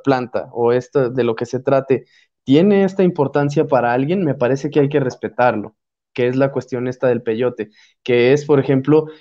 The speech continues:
eh, o sea, de loquearse, como se puede decir, eh, para loquearse hay mil maneras de loquearse, pero si al loquearme y, y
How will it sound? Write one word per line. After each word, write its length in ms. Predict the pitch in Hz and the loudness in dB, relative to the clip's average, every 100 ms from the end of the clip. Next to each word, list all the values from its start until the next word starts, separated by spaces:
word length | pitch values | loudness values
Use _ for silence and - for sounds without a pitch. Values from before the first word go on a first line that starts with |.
| - | 0
eh, 240 | 147 147 - | 0 2 -2
o 80 | |
sea, 200 | 147 156 | 2 2
de 340 | 147 143 143 143 | 2 2 2 4
loquearse, 720 | 147 139 143 156 180 180 196 | 0 0 4 4 4 0 -4
como 220 | 160 139 | -2 -2
se 160 | 139 135 | 0 -2
puede 260 | 143 156 151 | 0 0 0
decir, 460 | 135 147 160 151 - | 0 0 -2 -4 -6
eh, 80 | 143 | -2
para 260 | 135 127 | 0 2
loquearse 480 | 127 123 175 196 214 | 0 2 2 2 0
hay 60 | 180 | 2
mil 180 | 180 | 2
maneras 340 | 185 175 170 151 | 2 2 2 0
de 60 | |
loquearse, 540 | 123 113 135 120 - - _ _ _ _ _ - | -2 -2 0 -2 -4 -20 _ _ _ _ _ 0
pero 220 | 147 139 | 2 4
si 160 | 151 | 4
al 140 | 143 139 | 4 4
loquearme 680 | 139 156 160 170 190 196 _ - | 2 4 2 2 -4 -8 _ -4
y, 360 | 143 135 131 - | 2 2 2 0
y 360 | 139 135 135 | 0 2 0